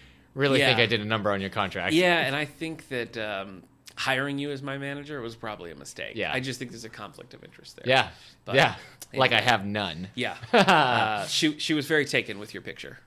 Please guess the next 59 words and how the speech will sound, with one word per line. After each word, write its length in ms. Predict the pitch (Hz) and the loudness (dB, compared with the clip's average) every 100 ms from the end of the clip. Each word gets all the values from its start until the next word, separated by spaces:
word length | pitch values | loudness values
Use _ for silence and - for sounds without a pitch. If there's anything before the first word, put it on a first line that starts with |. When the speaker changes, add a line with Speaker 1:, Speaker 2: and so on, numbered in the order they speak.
| _ | _
Speaker 2:
by 120 | - 90 | -8 -2
the 80 | |
Speaker 1:
Great. 180 | 226 247 | 0 0
Speaker 2:
way, 40 | - - - | -2 -16 -8
when 100 | 127 | -6
we 40 | |
were 40 | 110 | -4
talking. 420 | 92 87 78 92 | -4 -6 -10 -12
Yeah. 140 | 85 | -6
I 80 | 82 | -2
don't 100 | 135 | 0
know 80 | 135 | 0
if 120 | 117 | -2
you, 180 | 127 113 - - - | -4 -6 -10 -14 -8
if 120 | 120 | -6
you 80 | 120 | -2
heard 200 | 135 110 | -2 -2
there, 180 | 113 101 | -4 -4
but 100 | 107 | -4
she 220 | - 127 | -2 2
asked 260 | 123 117 120 | 0 0 -6
you 120 | 98 | -8
for 120 | 107 | -10
some 200 | - 107 | -10 -6
follow-up 480 | 107 92 87 - - | -4 -2 -4 -6 -2
Speaker 1:
Yeah. 60 | 123 | -2
Speaker 2:
questions 380 | 104 117 110 104 | 0 -4 -8 -2
Speaker 1:
I 60 | 135 | 6
heard 120 | 175 | 6
Speaker 2:
and 60 | 156 | 6
Speaker 1:
her 40 | |
Speaker 2:
just 100 | 127 | 6
Speaker 1:
say 100 | 147 | 8
I 120 | 131 | 8
had 120 | 127 | 8
a 60 | 117 | 6
hipster 280 | 110 131 131 | 6 4 4
Speaker 2:
really 60 | |
Speaker 1:
beard, 240 | 104 113 104 | 2 4 4
Speaker 2:
She 120 | 104 | 4
Speaker 1:
which 100 | 123 | 4
Speaker 2:
did 100 | 143 | 4
Speaker 1:
I've 60 | 113 | 4
Speaker 2:
say, 140 | 117 | 6
Speaker 1:
never 300 | 135 139 139 | 6 8 6
thought 220 | 135 139 131 | 8 8 8
Speaker 2:
she 40 | |
Speaker 1:
I've 40 | 120 | 8
Speaker 2:
did 80 | |
Speaker 1:
had 120 | 131 123 | 8 8
Speaker 2:
say 60 | |
Speaker 1:
in 60 | 131 | 6
my 80 | 113 | 6
Speaker 2:
you 60 | |
had 60 | 113 113 117 | 6 4 4
Speaker 1:
life. 20 | |
Speaker 2:
a 40 | |
hipster 280 | 113 - 117 | 0 -2 -4
beard. 260 | 110 104 | -2 -4